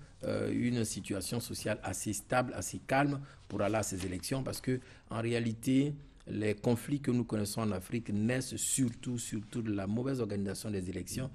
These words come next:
et il faudrait que nous arrivions progressivement à ce que cela ne le soit plus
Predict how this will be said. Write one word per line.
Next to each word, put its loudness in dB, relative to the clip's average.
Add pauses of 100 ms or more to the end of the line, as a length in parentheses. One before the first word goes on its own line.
(300)
et 4
il 4
faudrait 4
que -2
nous 2
arrivions 0 (280)
progressivement 4 (140)
à -4
ce -8
que -2
cela 2
ne 2
le 2
soit 0
plus 2